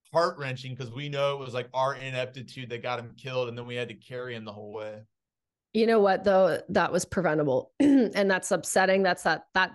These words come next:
Speaker 2: that, that was preventable. But what shows character and a lot of people would have done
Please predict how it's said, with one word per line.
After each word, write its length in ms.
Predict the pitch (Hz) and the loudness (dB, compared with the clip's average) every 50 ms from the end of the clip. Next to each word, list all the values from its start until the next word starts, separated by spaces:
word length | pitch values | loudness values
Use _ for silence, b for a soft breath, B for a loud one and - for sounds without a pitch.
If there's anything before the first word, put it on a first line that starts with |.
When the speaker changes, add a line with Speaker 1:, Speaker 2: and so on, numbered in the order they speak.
| - _ _ - | -8 _ _ -2
Speaker 2:
that, 160 | 190 180 175 - | -2 -2 0 0
that 240 | 190 185 175 - | 0 0 0 -2
was 240 | 180 190 180 185 - | -2 -2 -2 -2 -2
preventable. 640 | - - 180 175 175 185 208 220 247 254 269 277 - _ _ _ _ _ _ _ | -6 -4 -2 -2 0 0 2 2 2 2 2 0 -4 _ _ _ _ _ _ _
But 260 | 196 190 185 185 - - | 0 2 2 0 -2 -2
what 220 | - 185 180 185 - | -2 -2 -2 -2 -4
shows 640 | - - 202 185 185 190 185 185 185 180 - - - _ | -4 -2 2 2 2 2 2 0 -4 -6 -10 -16 -20 _
character 500 | - 214 180 185 175 - - - 185 170 | -4 -2 0 0 -2 -2 -4 -4 -4 -4
and 140 | 123 160 170 | -4 -4 -6
a 40 | 160 | -4
lot 200 | 165 165 165 165 | -4 -4 -4 -6
of 80 | 160 | -6
people 280 | - 196 180 185 170 156 | -8 -10 -8 -6 -4 -4
would 120 | 165 160 | -2 -2
have 100 | 180 190 | -2 -4
done 320 | 185 226 220 226 240 233 | -4 -4 -2 -2 -4 -6